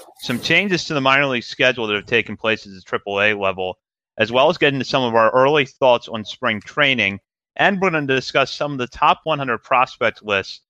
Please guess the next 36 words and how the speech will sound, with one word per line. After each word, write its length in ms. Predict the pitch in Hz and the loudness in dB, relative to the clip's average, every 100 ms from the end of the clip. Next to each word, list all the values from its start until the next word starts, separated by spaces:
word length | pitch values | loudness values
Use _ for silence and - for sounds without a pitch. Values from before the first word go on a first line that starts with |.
| _ _ - | _ _ -4
that 140 | 110 | -2
came 240 | - 147 | -2 0
out 140 | 127 120 | 0 0
over 180 | 113 110 | -2 -2
the 60 | |
offseason. 680 | 107 110 110 - 98 87 85 - | 2 2 0 -4 -6 -6 -16 -2
Uh, 220 | 104 101 | 2 2
there's 240 | 104 104 | 0 -8
been 180 | - 139 | -6 -8
prospect 560 | 131 139 127 - 123 - | -2 0 0 -2 -6 -4
lists 220 | 117 - | -6 -6
coming 340 | - 117 110 | -8 -6 -4
out 260 | 110 110 110 _ _ _ _ - | 0 0 0 _ _ _ _ -8
since 320 | - 185 - | -4 -4 -2
the 120 | 127 | -4
fall 340 | - 147 139 | 2 4 4
that 120 | 117 107 | 2 -4
we 200 | 113 110 | -8 -10
really 320 | 117 135 135 | -8 -4 -4
have 140 | 120 | -4
not 240 | 120 123 123 | 0 0 2
had 80 | |
a 80 | 117 | -2
chance 420 | - - 117 113 | -4 -4 -4 -4
to 140 | - 101 | -10 -8
visit 300 | 107 120 147 | -6 -6 -4
on 120 | 151 | -6
this 160 | 147 - | -6 -8
show, 360 | - 147 147 - _ _ _ - | -2 2 2 0 _ _ _ -6
but 100 | 117 | -4
we're 80 | 143 | -2
gonna 140 | 139 | -2
talk 240 | 135 135 | 2 2
about 200 | - 120 | 4 0
them 200 | 123 117 | 2 -2
tonight, 480 | 104 110 110 113 110 | -4 -4 2 2 0